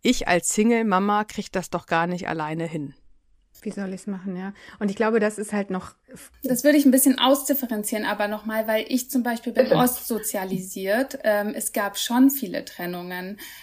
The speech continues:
Speaker 3: Ähm, also ich denke mal jetzt, ich nehme jetzt einfach mal an, dass du westsozialisiert bist, oder? Wenn du sagst, es gab ganz, ganz selten Trennung. Ich bin ostsozialisiert, meine Mutter war alleinerziehend.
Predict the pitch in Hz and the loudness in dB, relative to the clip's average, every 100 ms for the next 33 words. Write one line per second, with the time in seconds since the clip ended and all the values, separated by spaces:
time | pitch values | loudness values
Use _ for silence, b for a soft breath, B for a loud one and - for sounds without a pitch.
0 | - 214 208 202 208 208 - 214 214 - | -4 2 4 2 0 -4 -6 -6 -2 2
1 | 247 247 233 214 214 - 226 269 254 214 | 4 4 2 2 -2 -2 6 8 8 2
2 | 220 220 220 214 202 190 190 185 190 - | -4 -2 -2 -2 -6 -4 -4 -4 -14 -10
3 | 175 175 175 175 190 185 - 247 247 220 | -8 -8 -8 -6 -6 -6 -2 0 0 -2
4 | 208 202 208 - 196 196 196 240 247 202 | 0 -2 -4 -6 -6 -4 0 0 0 -6
5 | 196 190 190 190 196 190 - 233 - 214 | -6 -6 -6 -10 -10 -10 -8 -10 -8 -4
6 | 240 240 277 269 262 247 254 254 208 208 | -2 -2 -2 0 2 2 2 0 -4 -6
7 | 214 - 208 202 202 202 202 202 220 214 | -8 -6 -4 -2 -2 -4 -4 -6 -6 -6